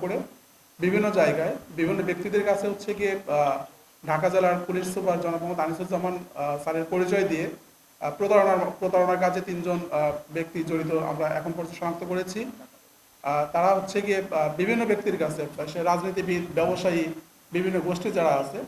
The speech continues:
তাদের কাছে এই, আহ, ঢাকা জেলার এসপির পরিচয় দিয়ে তারা হচ্ছে গিয়ে প্রতারণাগুলো করে। এই প্রতারণার অভিযোগ যখন আমাদের, আমাদের, আহ, মাধ্যমে আমাদের কাছে আসে, আমাদের ঢাকা জেলার মাননীয় পুলিশ সুপার আনিসুজ্জামান স্যারের, আহ, নির্দেশনায় ওসিডিবি দক্ষিণের একটি টিম এইটার, এই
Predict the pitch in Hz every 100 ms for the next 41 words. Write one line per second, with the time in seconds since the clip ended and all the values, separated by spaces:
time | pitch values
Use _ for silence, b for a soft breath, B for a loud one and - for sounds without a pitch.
0 | - 170 165 165 165 160 170 - 151 151
1 | 151 - - - - - - 131 160 185
2 | 190 185 185 190 196 196 190 196 190 190
3 | 175 170 170 185 180 180 170 170 175 175
4 | 160 - - - - _ _ _ - 196
5 | 214 220 220 208 196 208 208 202 196 196
6 | 175 185 170 170 175 180 156 156 147 147
7 | 143 143 165 165 180 156 165 170 175 165
8 | 156 156 185 254 - 151 160 156 - 170
9 | 175 170 170 - - - 156 165 170 175
10 | 175 175 185 160 165 185 185 180 180 180
11 | 175 151 156 160 - 147 156 165 185 196
12 | 202 208 - - - - 170 175 202 202
13 | 180 180 180 190 185 160 160 190 180 180
14 | 240 262 - 160 170 165 160